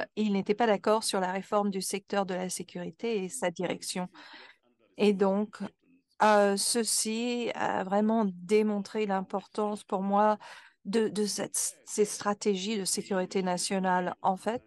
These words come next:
euh, nous partageons, euh, nous avons partagé avec le leadership du Soudan avant ceci qu'il faut, il fallait avoir une direction, un, un, une vision, et que cette direction est tellement essentielle.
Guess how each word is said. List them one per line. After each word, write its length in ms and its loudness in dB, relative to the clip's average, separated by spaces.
euh, 140 0
nous 80 2
partageons, 880 -2
euh, 340 -2
nous 140 0
avons 240 0
partagé 600 -4
avec 320 -8
le 120 -4
leadership 640 -6
du 140 -6
Soudan 280 -6
avant 220 -2
ceci 440 -6
qu'il 280 -2
faut, 160 -14
il 100 0
fallait 280 6
avoir 320 6
une 120 6
direction, 720 0
un, 240 0
un, 140 0
une 100 2
vision, 560 2
et 120 2
que 120 4
cette 180 4
direction 520 0
est 120 -2
tellement 360 0
essentielle. 960 -2